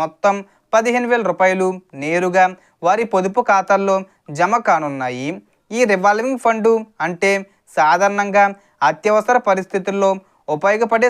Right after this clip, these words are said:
సొమ్ము. ఎవరికైనా ఆకస్మికంగా హాస్పిటల్ ఖర్చులు వచ్చినా, ఏదైనా ఆరోగ్య సమస్య వచ్చినా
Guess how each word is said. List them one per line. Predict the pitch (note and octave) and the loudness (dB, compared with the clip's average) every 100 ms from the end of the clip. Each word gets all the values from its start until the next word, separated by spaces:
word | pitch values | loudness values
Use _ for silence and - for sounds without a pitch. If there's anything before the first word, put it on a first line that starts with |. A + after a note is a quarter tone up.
| A#3 | 0
సొమ్ము. | D3 C3 C3 D#3+ - _ _ C#3+ | -4 -4 -8 -8 -12 _ _ -4
ఎవరికైనా | D#3 G3+ G3 G#3 G#3 G#3 G3+ _ B2+ D3+ | 0 0 0 0 2 0 -4 _ 0 2
ఆకస్మికంగా | E3+ G3+ G#3 G#3 G#3 G3+ G3+ G3 - _ C3 | 2 -2 -2 -2 -2 2 2 0 -10 _ 2
హాస్పిటల్ | E3+ E3+ G#3 A3 A#3+ | 2 0 -4 -2 0
ఖర్చులు | A#3 G#3+ B3 F#3+ | -2 -2 -2 -2
వచ్చినా, | F3+ G3+ G3 F#3+ F#3+ _ C3 D#3+ | -2 -2 0 0 -2 _ -4 -2
ఏదైనా | E3 F#3 F#3 F#3 F3+ _ - C#3 | 0 0 2 0 -4 _ 0 2
ఆరోగ్య | F3 G3 G#3 G#3+ | 4 2 -2 -2
సమస్య | A3 G#3+ A3 | -4 -2 -2
వచ్చినా | F3 F#3+ F#3 | -2 -4 0